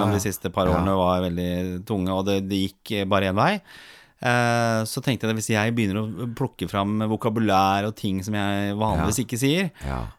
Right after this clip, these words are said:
Speaker 1: eh,
Speaker 2: Så skjønner hun
Speaker 1: så,
Speaker 2: at nå er det over.
Speaker 1: ja, og så blir det så veldig sånn definitivt, eh,
Speaker 2: Ja.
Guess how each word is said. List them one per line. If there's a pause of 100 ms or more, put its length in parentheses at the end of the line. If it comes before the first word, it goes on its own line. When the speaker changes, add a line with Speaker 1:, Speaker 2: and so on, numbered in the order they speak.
Speaker 1:
eh,
Speaker 2:
Så
skjønner
hun
Speaker 1:
så,
Speaker 2:
at
nå
er
det
over.
Speaker 1:
ja,
og
så
blir
det
så
veldig
sånn
definitivt,
eh,
Speaker 2:
Ja.